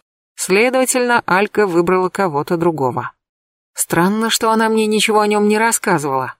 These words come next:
Подружка страсть как любит делиться сердечными секретами.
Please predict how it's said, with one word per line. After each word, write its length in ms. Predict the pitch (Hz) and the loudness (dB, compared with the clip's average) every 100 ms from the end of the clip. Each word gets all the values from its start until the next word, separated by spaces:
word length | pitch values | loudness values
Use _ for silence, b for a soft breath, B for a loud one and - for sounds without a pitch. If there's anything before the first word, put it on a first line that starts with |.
| _ _ _ _ _ _ | _ _ _ _ _ _
Подружка 520 | - 233 240 254 - 233 | -4 0 2 2 2 -2
страсть 400 | - 262 220 - | 0 0 0 -2
как 200 | 165 180 | 0 2
любит 260 | 165 170 | 4 2
делиться 420 | 156 202 190 - | 2 2 2 2
сердечными 640 | 170 214 190 175 - 165 165 | 0 0 0 -2 0 0 0
секретами. 640 | 220 202 165 - 135 | 0 0 -2 -2 -6